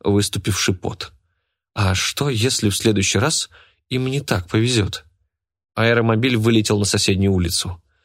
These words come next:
Но передышка оказалась недолгой. Очень скоро черный грузовик вновь начал их преследовать. Вокруг снова загрохотали взрывы.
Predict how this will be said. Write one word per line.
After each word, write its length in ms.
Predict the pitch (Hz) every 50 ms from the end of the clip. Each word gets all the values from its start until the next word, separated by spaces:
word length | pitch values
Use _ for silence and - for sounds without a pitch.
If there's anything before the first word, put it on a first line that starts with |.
| - - - - -
Но 180 | 123 131 135
передышка 520 | 123 147 131 127 123 131 165 - - 143 143
оказалась 460 | 139 135 131 135 139 135 127 - -
недолгой. 600 | 131 131 135 139 127 107 95 95 101 101 90 - _ _ _ _ _ -
Очень 300 | 104 113 131 - 123 113
скоро 340 | 107 - - 147 151 135 120
черный 340 | - - 123 113 110 113 107
грузовик 520 | 98 110 104 107 110 120 131 127 - - - - - - -
вновь 360 | - 107 120 135 139 123 - -
начал 320 | 110 107 101 - 92 95
их 100 | 95 90
преследовать. 680 | - 101 90 - - 98 90 82 71 67 - - - - _ _ _ _ _ _ _ _ -
Вокруг 380 | - 104 95 - 110 107 101
снова 380 | - - - 110 120 123 123 120
загрохотали 680 | 107 107 101 95 104 98 - - 92 90 - 92 92 92
взрывы. 580 | 92 92 101 95 95 90 90 90 104 104 -